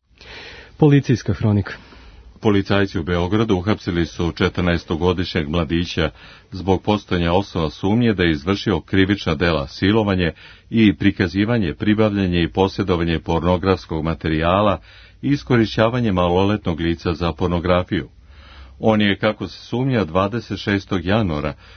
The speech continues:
Speaker 2: u napuštenom objektu na Voždovcu silovao trinaestogodišnju devojčicu. Prijatelj osumnjičenog, takođe četrnaestogodišnjak, kako se sumnja,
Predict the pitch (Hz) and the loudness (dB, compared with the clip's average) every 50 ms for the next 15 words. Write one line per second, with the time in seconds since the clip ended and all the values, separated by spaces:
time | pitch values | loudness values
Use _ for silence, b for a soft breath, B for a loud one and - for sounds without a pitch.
0 | b b b - 117 110 104 101 101 - 113 107 - - 95 87 85 85 87 87 | b b b -2 0 2 2 2 0 -4 -8 -10 -8 -6 -4 -4 -2 -2 -2 -2
1 | 80 90 92 87 - - - 90 82 80 76 78 90 101 98 101 107 101 98 - | 0 -2 -4 -4 -4 -6 -4 -2 -2 -2 0 2 0 0 2 0 0 -2 -2 -2
2 | - 95 80 80 80 - - 113 107 98 92 87 87 82 80 - - - 98 95 | -4 -4 -4 -4 -4 -2 0 2 2 4 4 2 2 0 -2 -4 -2 0 0 2
3 | 90 87 85 - - 95 82 85 87 82 80 87 - - 92 80 85 87 82 87 | 2 0 -2 -2 -4 -4 -2 0 -2 -2 -2 -4 -4 -4 -2 0 0 0 2 2
4 | 90 90 - - 87 - - - - _ _ _ - - B B B B B B | 0 0 0 -6 -10 -10 -12 -20 -20 _ _ _ -20 -20 B B B B B B
5 | B B B B B 127 147 175 131 107 - 95 85 85 85 82 - - 92 90 | B B B B B 2 4 4 4 4 2 0 0 0 0 -2 -2 -2 0 0
6 | 92 90 - - 110 127 143 151 127 - - 92 - - 104 110 107 - 104 90 | 0 0 -2 -2 -2 0 0 -2 -2 0 -2 -2 0 2 0 0 2 2 0 0
7 | 78 - - - 110 95 - - 95 92 90 90 - - 98 82 87 90 92 90 | 0 -2 -2 0 0 0 2 2 2 2 2 2 0 -2 -2 0 2 2 2 2
8 | 104 101 - - 131 131 127 - - 78 76 - 78 - - 82 - - 120 123 | 0 -4 -4 -4 -4 -4 -4 -4 -4 -4 -4 -6 -10 -10 -10 -8 -4 -2 0 0
9 | 117 107 95 85 | 2 2 2 0